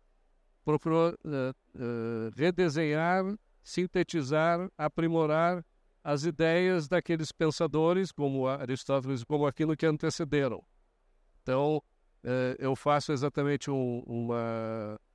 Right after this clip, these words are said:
análise dessa evolução, é, filosófica, né,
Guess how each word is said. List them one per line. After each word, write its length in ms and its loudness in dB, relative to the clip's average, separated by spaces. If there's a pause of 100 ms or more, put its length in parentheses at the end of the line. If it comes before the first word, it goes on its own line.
(120)
análise 640 2
dessa 300 0
evolução, 760 0 (640)
é, 140 -4
filosófica, 920 2
né, 340 0